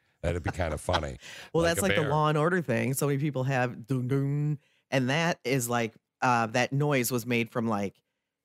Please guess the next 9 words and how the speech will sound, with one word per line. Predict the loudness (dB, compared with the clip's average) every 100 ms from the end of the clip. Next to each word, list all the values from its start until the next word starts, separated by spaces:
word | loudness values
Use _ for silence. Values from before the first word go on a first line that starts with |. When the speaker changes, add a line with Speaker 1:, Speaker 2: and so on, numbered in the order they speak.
| _ _ -2
Speaker 2:
fifteen | -2 0 0 0
or | -2
twenty | -2 0 0 -2
different | -2 -2 -2 -4 -4
things, | -2 -2 -2
just | -4 -4 -2
random | 0 0 2 0
things, | 0 0 0 -2
like | 0 0